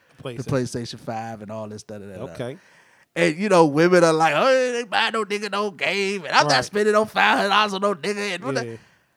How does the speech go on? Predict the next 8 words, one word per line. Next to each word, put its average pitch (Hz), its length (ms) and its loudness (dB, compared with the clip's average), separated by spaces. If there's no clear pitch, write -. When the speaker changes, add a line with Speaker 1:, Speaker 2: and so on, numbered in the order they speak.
Speaker 2:
I 605 260 8
just 571 220 4
find 320 320 6
it 269 140 -2
very 254 320 8
interesting 180 540 2
because 185 600 2
women 311 1000 2